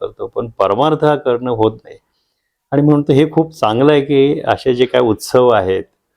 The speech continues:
त्या निमित्तानं का होईना, पण परमेश्वराची त्यांना आठवण येते आणि आपल्याला ते परमात्मत्व मिळालं पाहिजे, ही भावना निर्माण होते, ही तळमळ निर्माण होते. पण हे जास्त काळ लोकांची टिकत नाही. ज्याची चांगली टिकते, ज्याची साधना चांगली घडते, त्याला हे तत्व निश्चित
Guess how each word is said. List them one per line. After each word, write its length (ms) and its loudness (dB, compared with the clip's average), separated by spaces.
त्या 160 2
निमित्तानं 480 2
का 160 0
होईना, 380 2
पण 180 -6
परमेश्वराची 580 0
त्यांना 220 0
आठवण 340 -2
येते 300 -12
आणि 140 0
आपल्याला 580 2
ते 140 2
परमात्मत्व 1040 0
मिळालं 420 2
पाहिजे, 440 0
ही 120 4
भावना 480 0
निर्माण 320 2
होते, 360 -2
ही 120 -4
तळमळ 460 2
निर्माण 340 2
होते. 260 -6
पण 120 4
हे 340 4
जास्त 460 0
काळ 140 4
लोकांची 460 2
टिकत 400 0
नाही. 160 -6
ज्याची 400 0
चांगली 500 2
टिकते, 560 -6
ज्याची 300 -6
साधना 420 0
चांगली 300 -4
घडते, 280 -4
त्याला 240 -2
हे 140 -2
तत्व 420 -2
निश्चित 400 -6